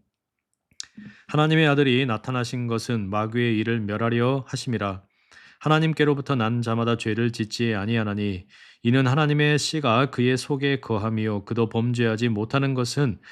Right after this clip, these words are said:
하나님께로부터 났음이라. 이러므로 하나님의 자녀들과 마귀의 자녀들이 드러나나니 무릇 의를 행하지 아니하는 자나 또는 그 형제를 사랑하지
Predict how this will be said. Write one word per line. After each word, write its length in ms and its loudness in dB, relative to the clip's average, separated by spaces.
하나님께로부터 920 0
났음이라. 680 -2
이러므로 380 4
하나님의 480 0
자녀들과 580 -2
마귀의 640 0
자녀들이 760 -2
드러나나니 720 0
무릇 380 2
의를 440 2
행하지 380 -2
아니하는 440 -2
자나 440 -2
또는 320 0
그 140 0
형제를 440 0
사랑하지 720 0